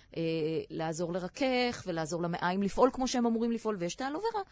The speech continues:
שמכילה את החומר המשלשל, החומר הלא טוב, ואני לא נוטה להשתמש בזה. אמ,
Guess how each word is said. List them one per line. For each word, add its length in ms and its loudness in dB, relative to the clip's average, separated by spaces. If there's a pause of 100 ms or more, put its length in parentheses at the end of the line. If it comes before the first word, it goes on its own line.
(300)
שמכילה 1080 2
את 100 4
החומר 320 4
המשלשל, 680 4 (340)
החומר 380 0
הלא 440 6
טוב, 340 6 (380)
ואני 440 0
לא 380 -2
נוטה 280 0
להשתמש 520 2
בזה. 240 0 (600)
אמ, 680 -2